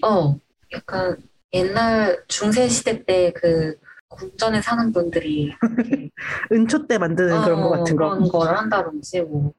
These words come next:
Speaker 1: 뭘 가꾼다든지 뭐 그런 종류의 일이 되는 거 아닐까?
Speaker 2: 음.
Speaker 1: 뭐 이런 생각이 드네요.
Speaker 2: 그러니까 그, 이 뭐냐, 이북 붐일 때 그때가 저희가 학교 다닐 때여서 저도 기억이 나는데 막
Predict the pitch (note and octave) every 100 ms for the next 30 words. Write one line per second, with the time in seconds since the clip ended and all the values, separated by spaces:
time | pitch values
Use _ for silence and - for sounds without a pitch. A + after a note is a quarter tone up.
0 | - - - - F#3+ F3+ - F3+ - B3+
1 | G#3+ E3+ E3+ F3 E3+ A3 B3 E4 C#4+ A3
2 | F#3 F3 F3 F#3+ - A#3+ G#3 D#3 D3+ G#3+
3 | G#3+ A#3 F#3 D3 - - F3+ F3+ G3+ G3
4 | F3+ E3 - D3 - E3+ D3 D3 D#4 -
5 | F3+ - D3+ - - - - - - -
6 | A3 - - G3+ F#3 E3+ E3 F3 G3+ C4
7 | G3 G3+ A3 F3+ E3+ - G3+ F3+ F3 E3
8 | F3 F#3+ A3+ D#4 C4 G#3 F3 D#3 F3 E3
9 | F#3+ F3 E3 D3+ D3+ D3+ D3+ D3 D3 D3+